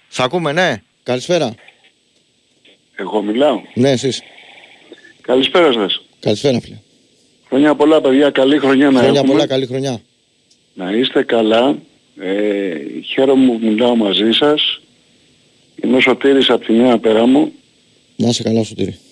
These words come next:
Speaker 2: Παναθηναϊκός. Και θα ήθελα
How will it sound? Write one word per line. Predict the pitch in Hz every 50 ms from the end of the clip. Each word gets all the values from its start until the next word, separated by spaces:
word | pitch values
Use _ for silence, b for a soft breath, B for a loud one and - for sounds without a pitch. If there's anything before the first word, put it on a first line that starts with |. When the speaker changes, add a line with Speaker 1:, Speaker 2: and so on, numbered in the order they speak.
| _ _ _ _ _ _ _ _
Speaker 2:
Παναθηναϊκός. | - 95 98 101 95 101 98 101 101 98 95 - - 107 110 123 143 - - - - _ _ _ _ _ _ _ _ _ _ _ _ _ _ _ _ _ _ _ _ _ _ _ -
Και | - - 113 110 110 110 110 110 110 110 104 -
θα | - 120 117 127
ήθελα | 139 135 151 147 143 143 147 147